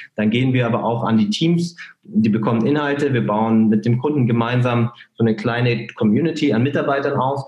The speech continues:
und in den Teams, da ist es weniger das Leid und mehr die Motivation und da geht's wieder darum, die Lust an der Arbeit zu wecken, dadurch, dass die Arbeit,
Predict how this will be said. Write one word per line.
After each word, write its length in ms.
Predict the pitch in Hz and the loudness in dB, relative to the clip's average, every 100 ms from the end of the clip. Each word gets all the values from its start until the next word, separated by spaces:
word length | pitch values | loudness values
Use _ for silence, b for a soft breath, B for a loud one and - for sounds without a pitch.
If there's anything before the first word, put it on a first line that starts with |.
| B B | B B
und 200 | 226 - | -2 0
in 160 | 165 | 0
den 180 | 139 127 | 0 0
Teams, 480 | 127 160 196 202 - B B - | 0 2 2 0 -4 B B -6
da 320 | 110 127 123 | -2 -2 -2
ist 140 | 127 | -2
es 160 | 127 123 | 0 0
weniger 340 | 127 127 120 | 2 0 0
das 220 | 110 107 | -2 -2
Leid 380 | 110 113 151 - | -2 0 -2 -2
und 140 | 120 120 | 0 2
mehr 480 | 123 127 127 127 - 113 | 2 0 0 0 -4 0
die 60 | |
Motivation 720 | 120 127 117 110 - 123 147 | 0 2 0 -2 -2 -2 0
und 100 | - | 0
da 100 | 113 | -2
geht's 240 | 110 123 127 | -2 -2 0
wieder 120 | 120 | 0
darum, 260 | 110 117 107 | 0 2 2
die 120 | 110 | 2
Lust 280 | 143 107 110 | 0 -2 -2
an 80 | |
der 140 | 113 120 | -2 -2
Arbeit 300 | 135 117 - | -2 -4 -4
zu 160 | 104 | -4
wecken, 420 | 107 107 127 123 B B - | -4 -4 -4 -4 B B -6
dadurch, 340 | 110 131 127 | -4 -2 -2
dass 340 | 123 120 - _ _ _ 120 | -2 -4 -10 _ _ _ -2
die 160 | 117 | -2
Arbeit, 480 | 110 131 127 127 | -2 -2 0 -2